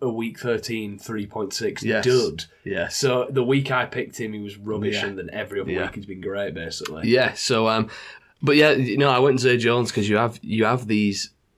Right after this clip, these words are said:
Speaker 2: these players who, who kick on at the end of the year, and I'm just thinking Zay Jones is a real candidate for that because, you know, he's, he's sort of outpacing, he's outpacing Christian Kirk for a significant part of the season now in fantasy points per game.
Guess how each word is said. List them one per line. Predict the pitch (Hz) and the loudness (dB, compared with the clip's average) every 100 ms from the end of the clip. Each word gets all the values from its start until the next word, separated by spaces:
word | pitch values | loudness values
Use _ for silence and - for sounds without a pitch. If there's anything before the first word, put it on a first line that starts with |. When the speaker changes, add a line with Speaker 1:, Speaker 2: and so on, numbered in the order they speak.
| _ - | _ -6
Speaker 2:
these | 117 127 - | -2 -2 -2
players | 113 107 117 147 - - | -2 0 4 4 2 -2
who, | - 95 92 95 - _ _ _ _ _ - | -2 0 0 -2 -8 _ _ _ _ _ -6
who | 110 | 0
kick | 139 135 | 2 2
on | 131 151 | 2 4
at | |
the | 117 | 4
end | 113 113 | 4 2
of | |
the | 104 | 4
year, | 104 156 - | 4 4 2
and | 107 107 | 0 0
I'm | 107 | 0
just | 104 107 | -2 0
thinking | 127 110 110 | 0 2 2
Zay | 117 127 | 4 4
Jones | 127 123 110 | 4 4 2
is | |
a | 104 | 2
real | 104 110 123 | 4 6 4
candidate | - - 104 113 - 98 92 - | 4 -4 0 0 2 2 0 -2
for | 92 | -4
that | 67 76 - | -2 -2 -4
because, | - 110 101 - - - - _ _ | -2 -2 -2 -8 -18 -20 -20 _ _
you | 123 117 | -2 2
know, | 104 | 4
he's, | 110 110 | 2 0
he's | 127 117 | -2 0
sort | - 151 - | 2 2 4
of | 180 | 4
outpacing, | 196 - 156 147 - 139 120 104 - _ _ | 2 2 2 2 2 2 2 0 -4 _ _
he's | 139 123 | -2 2
outpacing | 160 160 151 139 131 113 | 2 2 2 4 2 2
Christian | - 117 117 | 0 0 0
Kirk | 107 117 104 - | 2 2 2 2
for | - 104 | 2 2
a | - 104 | 0 -4
significant | - 117 165 - 151 113 | -2 0 0 0 0 2
part | 127 78 | 2 0
of | 101 | -2
the | |
season | - 120 117 104 92 | -2 2 2 2 -2
now | 90 87 | 0 -2
in | 90 | -4
fantasy | - 95 85 92 | -4 -4 -4 -8
points | - 92 87 | -6 -6 -6
per | - 90 | -6 -4
game. | 85 85 78 80 | -2 -2 -2 -6